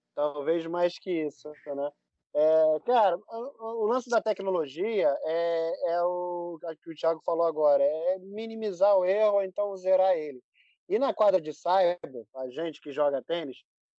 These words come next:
sabe que tem aquela bola super apertada e quando chega o juiz de cadeira a descer, ele vai decidir. E, e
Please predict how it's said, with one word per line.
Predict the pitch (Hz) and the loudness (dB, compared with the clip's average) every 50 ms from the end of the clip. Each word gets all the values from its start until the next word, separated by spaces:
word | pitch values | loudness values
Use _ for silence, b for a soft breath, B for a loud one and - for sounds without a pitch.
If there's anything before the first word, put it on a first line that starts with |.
| _ _ | _ _
sabe | _ - 196 208 196 180 | _ 0 0 2 2 0
que | 160 - | -4 -4
tem | _ 185 180 | _ -2 -2
aquela | 165 - 180 165 160 151 | -2 0 0 2 2 2
bola | 147 143 156 151 151 151 | 2 2 2 2 2 0
super | - _ 196 180 _ 180 170 | -2 _ -10 -6 _ -2 -2
apertada | 156 143 - 147 139 - _ 180 185 190 170 143 127 120 _ _ _ _ _ _ _ | -2 -2 -4 -10 -10 -6 _ 0 0 2 2 0 -4 -6 _ _ _ _ _ _ _
e | 185 214 233 208 _ _ | -8 -6 -6 -8 _ _
quando | - 214 202 196 185 180 | 0 0 0 2 0 -2
chega | 165 - 185 180 175 156 170 160 | -2 0 0 2 2 2 0 0
o | 160 160 165 | 0 -2 -4
juiz | 151 160 170 160 147 | -4 -4 -6 -6 -8
de | 151 | -4
cadeira | - 160 147 143 151 147 143 143 | 0 0 0 2 2 0 2 2
a | 139 | 0
descer, | 143 151 143 - - - 165 156 151 147 143 143 143 143 143 151 175 196 | 0 -2 -6 -6 -8 -6 -2 0 0 0 -2 -4 -6 -8 -8 -8 -4 0
ele | 185 202 208 208 | 0 2 2 0
vai | 185 180 208 214 208 | 0 0 0 0 0
decidir. | 196 170 190 208 202 - - 208 180 135 120 135 147 165 156 _ _ _ _ _ _ _ _ _ - | -2 -2 -2 -2 -2 -4 -12 -16 -18 -18 -14 -10 -10 -10 -10 _ _ _ _ _ _ _ _ _ -10
E, | 151 156 160 160 160 160 160 156 156 156 156 151 151 156 170 220 | -8 -6 -6 -4 -4 -4 -4 -4 -4 -4 -4 -4 -4 -4 -6 -8
e | 208 185 185 190 208 214 | -12 -12 -10 -10 -10 -10